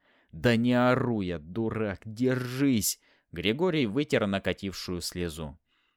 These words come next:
«Ты чего плачешь? Мне уже не больно», устало произнёс Федя. «Легчает». Задумавшись, он посмотрел на друга.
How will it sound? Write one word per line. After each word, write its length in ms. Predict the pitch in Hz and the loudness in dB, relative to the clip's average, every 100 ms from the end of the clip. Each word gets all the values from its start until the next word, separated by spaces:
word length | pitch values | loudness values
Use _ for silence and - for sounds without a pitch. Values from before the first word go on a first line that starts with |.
| _ _ | _ _
«Ты 120 | 95 | -6
чего 360 | - - 92 92 | -4 -4 -4 -4
плачешь? 640 | 104 104 90 - - - | -4 -4 -4 -10 -12 -14
Мне 280 | - 90 123 | -16 -6 -2
уже 320 | 113 95 95 | -2 -4 -4
не 160 | 95 95 | -2 -2
больно», 500 | 85 78 85 78 69 - _ _ _ | -4 -6 -8 -8 -14 -18 _ _ _
устало 480 | 80 - 175 123 95 | -10 -2 2 2 2
произнёс 560 | - 90 87 98 95 | 2 0 0 -2 -4
Федя. 440 | - 87 76 73 - - | -4 -6 -6 -10 -14 -14
«Легчает». 760 | 80 87 - 92 80 76 - _ _ _ _ _ | -12 -12 -8 -6 -6 -8 -14 _ _ _ _ _
Задумавшись, 840 | 73 101 110 156 127 - 117 - - | -4 0 2 2 0 0 -4 -4 -10
он 160 | 85 | -10
посмотрел 520 | 80 90 98 92 98 | -6 -4 -4 -4 -4
на 120 | 90 92 | -4 -4
друга. 380 | 95 78 71 | -6 -8 -10